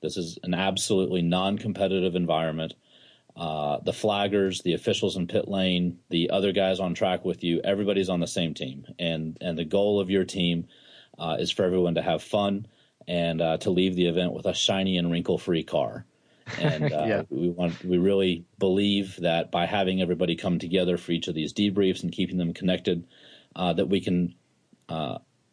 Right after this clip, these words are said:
Speaker 1: we can humanize this experience for people. And, and, and instead of being really frustrated with the guy in the black Corvette that won't give anybody a point, uh, you get an opportunity to learn that that's Dave, and, and that Dave is just has, has his hands full and, and forgot that he needs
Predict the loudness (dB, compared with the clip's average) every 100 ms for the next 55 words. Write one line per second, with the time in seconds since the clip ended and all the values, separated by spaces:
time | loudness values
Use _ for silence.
0 | _ _ -2 2 2 2 2 2 2 2
1 | 0 -2 -4 -4 -8 0 2 2 -2 -6
2 | -6 -6 -6 -6 -4 -2 -4 -2 -2 0
3 | 0 0 2 2 -2 -18 -20 -2 0 2
4 | 2 2 0 0 0 0 2 -2 -4 -2
5 | 2 2 2 -2 0 -2 -2 -2 0 2
6 | 0 -2 -2 -2 -2 -2 -2 0 0 -2
7 | -4 0 0 0 -4 _ -20 -20 -6 -2
8 | 0 2 2 0 -2 -4 -4 -2 2 2
9 | 2 0 -4 -2 -2 0 0 2 2 0
10 | -4 -6 -6 -6 -2 0 0 -2 -4 -2
11 | -2 -4 -8 -2 -2 -2 -2 0 -2 0
12 | 0 2 -2 -6 -10 -8 -4 0 0 -2
13 | -4 -2 -4 -6